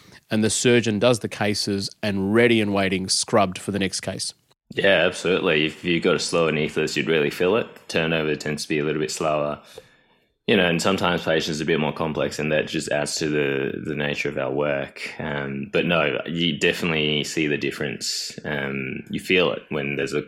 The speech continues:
Speaker 2: really quick anaesthetist. <laughs> You look up and the patient's asleep.
Speaker 1: Oh, it's, it makes a huge difference. Um, and I guess, you know, I, I mean, utilising that principle in other professions, you know, accountancy, engineering.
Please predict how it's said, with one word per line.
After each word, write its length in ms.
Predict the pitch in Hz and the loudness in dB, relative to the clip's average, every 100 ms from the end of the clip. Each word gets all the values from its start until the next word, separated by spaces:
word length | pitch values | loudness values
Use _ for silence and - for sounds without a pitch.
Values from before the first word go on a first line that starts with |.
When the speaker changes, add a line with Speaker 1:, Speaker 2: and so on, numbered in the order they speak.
| - | -2
Speaker 2:
really 340 | 85 80 71 | 0 2 2
quick 220 | - 71 | -2 -4
anaesthetist. 800 | 73 71 69 - 65 - - - - - - - - | -2 -2 -2 -2 -2 -2 -4 -6 -12 -20 -20 -16 -6
<laughs> 920 | - - - 110 - - - - - | -4 -2 -2 -2 -4 -10 -14 -14 -4
You 100 | 82 | 2
look 220 | 85 78 | 2 2
up 160 | 82 85 | 0 2
and 100 | 82 | 0
the 60 | |
patient's 380 | - 98 90 85 | 2 2 2 0
asleep. 400 | 78 - 139 101 - - - _ _ - | 0 4 4 4 -2 -12 -20 _ _ 0
Speaker 1:
Oh, 200 | 175 160 - | 6 6 8
it's, 280 | 165 - - | 4 4 2
it 200 | 156 - | 2 4
makes 220 | 202 - | 4 2
a 40 | |
huge 220 | 117 113 - | 0 -2 0
difference. 500 | 120 - 101 - - | 0 0 0 0 2
Um, 380 | 131 120 113 117 | 4 6 4 2
and 100 | 151 | 4
I 60 | 147 | 4
guess, 240 | 143 160 | 6 4
you 80 | 117 | 4
know, 140 | 104 - - | 0 -2 -4
I, 100 | 113 | -2
I 60 | 117 | 2
mean, 180 | 110 113 | 4 6
utilising 580 | 127 107 101 92 104 | 6 6 4 4 0
that 140 | 98 - | -2 0
principle 480 | 113 101 104 98 92 | -2 0 0 2 0
in 160 | 87 - | 0 2
other 400 | 117 135 110 82 - _ _ - | 2 4 2 0 -8 _ _ -4
professions, 640 | 104 95 92 95 127 160 | -2 0 0 0 -2 -2
you 60 | 95 | -2
know, 220 | 87 87 - | -2 -4 -8
accountancy, 720 | - 98 98 101 - 98 95 | -4 -2 -2 -2 0 0 2
engineering. 720 | 104 92 92 95 98 95 | 0 0 0 0 0 0